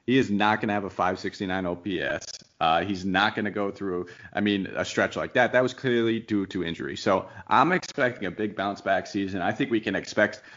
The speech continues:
uh, the possibility of looking like a twenty-eight to thirty home run guy, uh, probably stealing, could steal easily twenty, twenty stolen bases.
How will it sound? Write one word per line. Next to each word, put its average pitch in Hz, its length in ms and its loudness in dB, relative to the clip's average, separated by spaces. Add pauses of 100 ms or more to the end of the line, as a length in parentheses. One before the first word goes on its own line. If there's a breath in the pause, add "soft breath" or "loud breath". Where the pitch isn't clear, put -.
(120)
uh, 80 340 4
the 101 140 -2
possibility 104 580 2
of 95 100 -4
looking 104 240 -2
like 98 180 -2
a 95 60 -6
twenty-eight 107 500 4
to 98 60 -6
thirty 101 300 2
home 104 240 0
run 95 200 0
guy, 92 420 0 (320 loud breath)
uh, 90 200 4
probably 110 340 4
stealing, 107 420 2 (300)
could 98 220 -10
steal 107 380 4
easily 107 320 2
twenty, 107 340 0
twenty 113 360 -2
stolen 107 300 2
bases. 104 420 -2